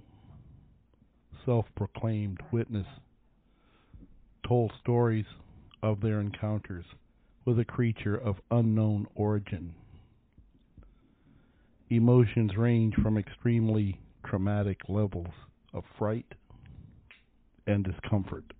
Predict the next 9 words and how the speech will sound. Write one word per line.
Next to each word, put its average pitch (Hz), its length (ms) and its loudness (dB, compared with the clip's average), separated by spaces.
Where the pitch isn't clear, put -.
to 131 120 8
an 120 160 4
almost 120 560 4
childlike 107 580 0
sense 113 260 2
of 95 160 -6
playfulness 107 720 0
and 98 160 -2
curiosity. 98 840 -6